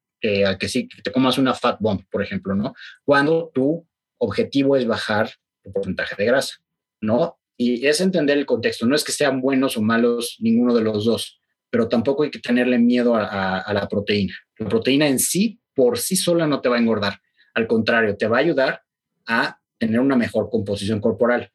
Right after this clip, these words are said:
Y creo que mucho del miedo viene porque, como bien mencionabas hace rato, la confusión entre perder peso y entre mejorar tu composición corporal. Imagínate que tú pierdes peso porque estás haciendo una dieta cetogénica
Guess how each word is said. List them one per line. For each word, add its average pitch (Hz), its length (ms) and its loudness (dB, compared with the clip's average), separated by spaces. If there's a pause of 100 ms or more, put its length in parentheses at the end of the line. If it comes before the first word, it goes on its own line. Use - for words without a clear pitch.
(200)
Y 123 60 -6
creo 147 140 0
que 175 80 0
mucho 165 340 2
del 143 160 2
miedo 139 320 2
viene 135 320 2
porque, 107 540 -2 (200)
como 117 220 -2
bien 139 160 2
mencionabas 139 540 0
hace 147 140 -2
rato, 127 260 0
la 123 200 -2
confusión 127 500 -2
entre 147 260 0
perder 131 520 0
peso 185 400 -2 (920)
y 123 120 2
entre 113 240 2
mejorar 120 440 2
tu - 120 -2
composición 107 520 -4
corporal. 127 480 -2 (500)
Imagínate 160 400 0
que 110 80 0
tú - 180 -6
pierdes 143 400 0
peso 151 460 0
porque - 140 -10
estás - 180 -2
haciendo 143 220 0
una 135 100 2
dieta 123 200 -2
cetogénica 123 800 -2